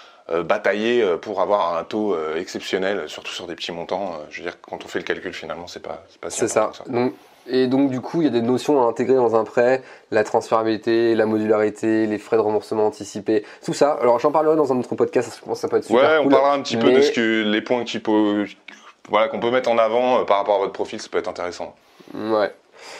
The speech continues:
Speaker 2: Euh, du coup, vous avez votre rendez-vous en agence avec votre conseiller,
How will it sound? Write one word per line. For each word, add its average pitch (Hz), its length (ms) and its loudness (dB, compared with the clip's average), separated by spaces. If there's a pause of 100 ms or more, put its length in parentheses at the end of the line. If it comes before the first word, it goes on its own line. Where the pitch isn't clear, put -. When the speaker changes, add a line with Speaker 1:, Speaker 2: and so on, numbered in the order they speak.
(200)
Speaker 2:
Euh, 113 340 6
du 143 140 0
coup, 175 300 -2
vous 127 80 4
avez 143 160 6
votre 156 200 0
rendez-vous 147 440 2
en 131 80 0
agence 127 460 0
avec 117 200 2
votre 117 160 0
conseiller, 131 600 0